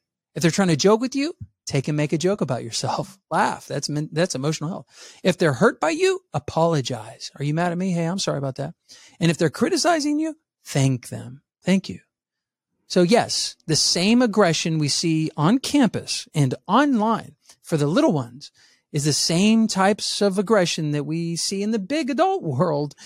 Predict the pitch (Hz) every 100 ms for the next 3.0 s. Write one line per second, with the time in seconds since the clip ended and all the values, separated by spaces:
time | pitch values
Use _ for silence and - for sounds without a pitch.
0 | - - - 156 160 175 170 165 156 185
1 | 202 196 254 330 175 151 151 139 156 156
2 | 165 196 233 - 214 202 302 294 339 302